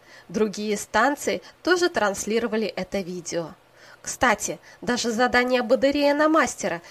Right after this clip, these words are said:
не смогли переплюнуть рейтинги этой передачи. Песня «Хварен» произвела глубокое впечатление. Хорошая музыка имела власть влиять на умы людей.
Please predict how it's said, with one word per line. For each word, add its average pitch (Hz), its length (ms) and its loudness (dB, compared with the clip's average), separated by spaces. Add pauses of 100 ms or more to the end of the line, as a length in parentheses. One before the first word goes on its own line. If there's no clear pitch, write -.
(120)
не 202 100 -4
смогли 208 460 0
переплюнуть 208 680 -4
рейтинги 233 560 -2
этой 175 340 -8
передачи. 202 720 -2 (1120)
Песня 214 460 0
«Хварен» 180 580 2 (380)
произвела 185 560 0
глубокое 180 580 0
впечатление. 196 920 -6 (400)
Хорошая 202 680 2
музыка 226 480 -2
имела 214 640 0 (120)
власть 220 680 2
влиять 208 640 -2
на 196 140 0
умы 202 280 -4
людей. 226 520 -4